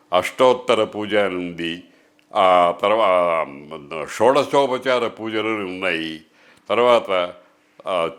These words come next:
చతుషష్ట్యుపచార పూజలు అని ఉన్నాయి. అరవై నాలుగు విధాలైనటువంటి సేవలతో అమ్మవారిని పూజించడం మొదలైనటువంటివన్నీ ఉన్నాయి.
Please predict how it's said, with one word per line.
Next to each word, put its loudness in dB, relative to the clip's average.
చతుషష్ట్యుపచార 0
పూజలు -4
అని -6
ఉన్నాయి. -2
అరవై 2
నాలుగు 0
విధాలైనటువంటి -2
సేవలతో 0
అమ్మవారిని -2
పూజించడం -10
మొదలైనటువంటివన్నీ -8
ఉన్నాయి. -10